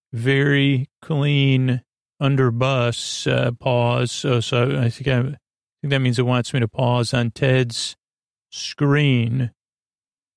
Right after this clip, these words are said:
But then I figured it out as Bryant's barbecue. FaceTime with son. John and George, uh, la-, la-, lax propulsion, luxury popular.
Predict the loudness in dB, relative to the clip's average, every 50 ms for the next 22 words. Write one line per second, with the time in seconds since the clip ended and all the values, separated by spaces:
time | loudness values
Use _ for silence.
0 | _ _ -8 -4 -2 0 2 2 2 0 0 -2 -2 -2 2 2 2 4 4 2
1 | 2 0 -2 -4 -6 -2 0 0 2 2 0 0 -2 -4 -6 -6 -4 -2 -2 0
2 | 2 2 0 0 0 -2 -2 -2 -4 -4 -2 -2 -2 -2 -2 -2 -4 -6 -10 _
3 | _ _ _ _ _ _ _ _ _ _ _ _ _ _ _ _ 0 0 0 0
4 | -2 0 0 2 2 4 2 2 0 -2 -4 -8 -6 -4 -2 0 0 2 0 0
5 | 0 0 0 0 -2 -4 -8 _ _ _ _ _ _ _ _ _ _ _ _ _
6 | _ _ _ _ _ _ _ _ _ _ _ _ _ _ _ -10 -8 -4 -2 0
7 | 2 2 2 4 4 2 2 2 0 0 0 -2 -2 0 2 2 4 4 4 4
8 | 4 2 2 0 -4 -8 -8 -8 -4 -2 -2 0 0 2 2 2 2 2 0 -2
9 | -6 _ _ _ _ _ _ _ _ _ _ _ _ _ _ _ _ _ _ _
10 | _ _ -6 -2 -2 0 0 0 0 0 0 0 -2 -4 -6 -8 -12 _ _ _
11 | _ _ _ -8 -6 -6 -4 -4 -4 -6 -6 -6 -8 -8 -8 -8 -4 -4 -4 -2
12 | -2 -2 -2 -2 -4 -6 -14 -10 _ -6 -6 -6 -4 -4 -2 0 0 -2 -4 -2
13 | -2 0 0 2 0 0 -2 -2 -2 -2 0 0 0 0 -4 -6 -6 -4 -2 0
14 | 0 -2 -2 0 0 2 2 0 0 0 0 0 2 2 2 2 2 2 0 -2